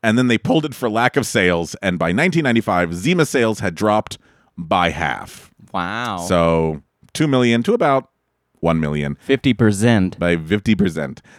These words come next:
Speaker 1: And, uh, it's gonna keep dropping by half every subsequent year. But this company, they are insistent.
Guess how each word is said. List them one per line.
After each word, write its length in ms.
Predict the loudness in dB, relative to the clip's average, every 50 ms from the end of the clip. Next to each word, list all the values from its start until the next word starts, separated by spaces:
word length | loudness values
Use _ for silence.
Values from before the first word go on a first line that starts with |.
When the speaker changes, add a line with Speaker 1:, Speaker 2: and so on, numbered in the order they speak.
| -8 -2
Speaker 1:
And, 340 | 0 0 2 2 2 2 2
uh, 200 | 2 2 0 0 -2
it's 160 | -4 -2 0
gonna 180 | 0 0 0 0
keep 200 | -2 -4 -4 0
dropping 580 | 0 2 2 2 2 2 0 0 -2 -4 -6 -10 _ _ _ _
by 180 | -2 0 0 0
half 440 | 0 -2 -2 -2 -4 -6 -10 -16 _ _ _ _
every 260 | -6 -6 -4 -4 -6 -4
subsequent 560 | -4 -4 -4 -4 -8 -10 -8 -8 -8 -8 -8
year. 240 | -10 -10 -10 -12 -12 -16 _ -20 -20 -20 -20 -20 -20 _ -2
But 260 | -2 -2 -2 -4 _ _ -4
this 180 | -4 -4 -4
company, 560 | -2 -2 -2 0 0 0 2 2 2 0 -2 -4 _ _ _
they 200 | -2 0 2 2
are 180 | 2 2 2 2
insistent. 640 | 0 -2 -2 0 0 0 0 2 0 0 0 -2